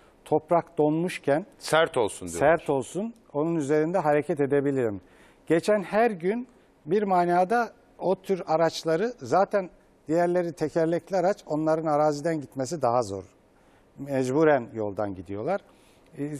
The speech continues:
Speaker 1: geçen her gün bir kere o araçların yola tabiliğini artıracak.
Speaker 2: Hı hı.
Speaker 1: Şimdi, e, savunma stratejilerini nasıl oluşturduk diye bakarsak, e, Rusya'nın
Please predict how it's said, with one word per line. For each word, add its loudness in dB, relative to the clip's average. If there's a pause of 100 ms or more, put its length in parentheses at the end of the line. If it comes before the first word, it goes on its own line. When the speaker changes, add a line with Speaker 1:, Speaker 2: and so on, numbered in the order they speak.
Speaker 1:
geçen 0
her 2
gün -4
bir -6
kere 0
o 0
araçların 2
yola 4
tabiliğini 2
artıracak. 0 (160)
Speaker 2:
Hı -8
hı. -14 (460)
Speaker 1:
Şimdi, -2 (420)
e, -10
savunma 4
stratejilerini 0
nasıl 0
oluşturduk -4
diye 4
bakarsak, -2 (800)
e, 0 (220)
Rusya'nın 2